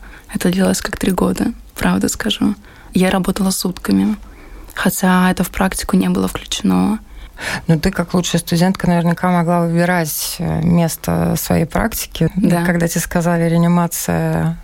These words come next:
Speaker 2: страдания", ты уже знала, да, что такое ковид и так далее?
Speaker 1: А, безусловно, знала, что это, и об этом я знала только условно от других, э, лиц. Сама этого не видела и не предполагала, что творится в больницах.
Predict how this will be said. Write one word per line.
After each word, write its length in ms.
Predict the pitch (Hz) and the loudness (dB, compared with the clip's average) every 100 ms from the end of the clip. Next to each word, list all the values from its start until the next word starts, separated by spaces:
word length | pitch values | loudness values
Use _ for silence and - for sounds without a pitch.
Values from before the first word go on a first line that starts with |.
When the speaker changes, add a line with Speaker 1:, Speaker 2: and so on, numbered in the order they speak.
| - | -12
Speaker 2:
страдания", 800 | - - 170 165 170 160 160 160 - - - 170 | -10 -2 0 4 4 4 2 0 -4 -6 -4 0
ты 80 | 185 | 2
уже 200 | 180 175 | 2 4
знала, 320 | 185 160 147 | 2 2 2
да, 180 | 147 196 | 0 0
что 180 | - 160 | 0 -4
такое 300 | 160 156 147 | -2 -2 -2
ковид 560 | - 147 202 247 - | 0 2 2 0 -4
и 180 | 180 160 | -2 -2
так 200 | 160 160 | 0 0
далее? 300 | 156 151 160 156 | 0 0 0 0
Speaker 1:
А, 280 | 180 175 | 2 2
безусловно, 600 | 175 175 180 - 208 180 | 2 2 0 0 0 2
знала, 260 | 185 185 185 | 2 0 0
что 360 | - - 185 226 | -2 -2 0 0
это, 540 | 240 214 196 185 180 - | 0 0 2 2 0 0
и 500 | 175 180 180 185 185 - | 0 2 4 2 0 0
об 140 | 175 | 0
этом 180 | 196 190 | 2 0
я 60 | 185 | 2
знала 280 | 190 185 | 2 0
только 340 | 180 180 180 202 | 0 -2 -2 -2
условно 680 | - - 180 170 95 - - - - - | -2 -2 0 2 2 0 -4 -12 -18 -8
от 140 | - 180 | -4 0
других, 640 | 185 170 - 202 180 - - | 0 0 -2 0 0 0 -2
э, 180 | - 190 | 0 2
лиц. 380 | 180 - - - - - | 0 0 -8 -10 -16 -6
Сама 360 | - 180 185 | 2 2 4
этого 180 | 190 196 | 0 2
не 140 | 180 | 2
видела 400 | 175 196 - 208 | 2 0 0 0
и 60 | 180 | 2
не 120 | 175 | 0
предполагала, 640 | - - 180 175 202 196 196 | -2 -4 -2 0 0 -2 -2
что 240 | - 185 | -2 -4
творится 420 | - 175 180 - | 0 0 2 0
в 40 | 175 | 2
больницах. 680 | 175 180 190 - 196 - | 2 2 0 -2 -6 -6